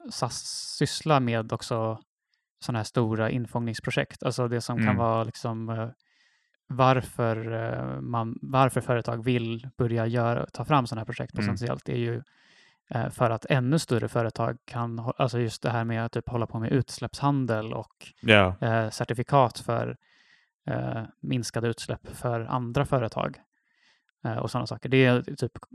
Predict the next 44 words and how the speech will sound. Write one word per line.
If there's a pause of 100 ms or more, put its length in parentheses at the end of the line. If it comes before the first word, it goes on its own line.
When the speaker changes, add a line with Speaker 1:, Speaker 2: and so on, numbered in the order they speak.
(120)
Speaker 1:
är
ju
en
jätte-,
jä-,
enorm (260)
grej
som (120)
också
finns
massa
kritik
mot,
liksom.
Men
så
att
Speaker 2:
Mm. (400)
Speaker 1:
det
kom
bland
annat
en
nyhet (220)
nyligen
då
att,
eh, (360)
Microsoft, (180)
eh, (760)
har,
eh, (360)
helt
enkelt
investerat
massa
pengar
i
den
här
Stockholm
Exergi-projektet
med,
eh,